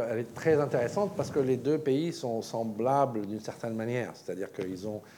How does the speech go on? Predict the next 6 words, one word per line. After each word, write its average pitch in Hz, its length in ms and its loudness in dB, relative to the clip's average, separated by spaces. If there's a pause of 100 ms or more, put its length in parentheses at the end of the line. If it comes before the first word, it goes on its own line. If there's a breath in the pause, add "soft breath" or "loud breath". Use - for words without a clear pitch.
(280 loud breath)
un 101 120 -10
taux 131 280 4
d'occidentalisation 113 1200 -2
ou 107 60 -4
d'éducation 117 840 -2 (400 loud breath)
ouverte 135 480 0